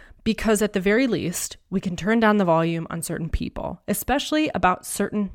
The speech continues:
topics. So when we talk about family, for example,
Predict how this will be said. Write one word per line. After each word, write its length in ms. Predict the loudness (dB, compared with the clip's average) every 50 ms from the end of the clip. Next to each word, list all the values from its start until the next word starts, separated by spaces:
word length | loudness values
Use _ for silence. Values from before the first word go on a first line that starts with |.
| -8 -6
topics. 680 | -2 0 0 0 -2 -6 -10 -10 -12 -14 -14 -12 -6 0
So 440 | 4 8 8 8 8 8 4 -2 -10 -16 -20 -20 -14 -6
when 80 | -2 -2
we 80 | 0 0
talk 220 | 0 -2 0 0
about 180 | 0 -2 0 2
family, 280 | 2 2 2 2 0
for 140 | -2 -2 -6
example, 560 | -6 -4 -4 -6 -4 -4 -4 -6 -6 -8 -14